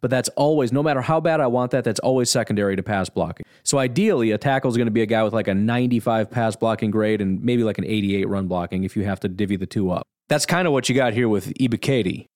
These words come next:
He's primarily a pass rusher. His pass rush grades went sixty-three, seventy-eight, eighty-eight, and then ninety. His run def-, uh, run defense grades, though, aren't bad. They're just lesser than his,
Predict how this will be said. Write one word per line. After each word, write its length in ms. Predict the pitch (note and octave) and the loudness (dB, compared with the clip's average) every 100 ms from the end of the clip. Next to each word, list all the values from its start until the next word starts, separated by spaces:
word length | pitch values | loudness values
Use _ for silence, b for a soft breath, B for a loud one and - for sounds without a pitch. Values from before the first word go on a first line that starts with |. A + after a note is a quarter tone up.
| _ | _
He's 160 | - C3+ | -2 -2
primarily 600 | - D3+ C#3 G3 E3 B2 | 0 0 2 2 2 2
a 40 | |
pass 340 | G#2+ C3 A#2+ - | 0 0 0 0
rusher. 260 | F#2+ F2 | 0 0
His 100 | F#2 | -2
pass 280 | - C#3+ B2+ | 0 -2 0
rush 200 | B2+ A2+ | 0 0
grades 260 | B2 A#2 A2+ | 0 2 2
went 220 | G#2+ - | 0 0
sixty-three, 680 | - D3+ - C3 - B2+ A#2+ | 0 0 0 -2 0 0 2
seventy-eight, 600 | - C3+ B2+ A#2 A2+ G#2+ | 2 2 2 2 2 2
eighty-eight, 400 | C3+ B2+ A#2 A2+ | 0 2 2 0
and 120 | A2 | 0
then 160 | G#2 G2+ | 0 0
ninety. 480 | A2 A2 F2+ F2 F#2+ b b | 0 0 -2 -4 -6 b b
His 160 | B2 | -2
run 200 | A#2+ G#3+ | 2 2
def-, 180 | F3+ - | 0 0
uh, 100 | C3 | 0
run 220 | B2 G#3 | 2 0
defense 260 | F#3 B2+ A2+ | 0 0 0
grades, 240 | A#2+ A2 | 0 2
though, 140 | A#2+ - | 0 2
aren't 320 | B2+ A2 G2+ | 0 -2 -4
bad. 440 | C3+ D3 G2+ G#2 | -2 0 0 0
They're 120 | A#2 A#2 | 0 0
just 240 | A#2 - _ _ _ - | -2 -2 _ _ _ -2
lesser 360 | A#2 A2+ C3 | 0 2 0
than 160 | G#2+ G2+ | 0 0
his, 280 | G2 F2+ | 0 -2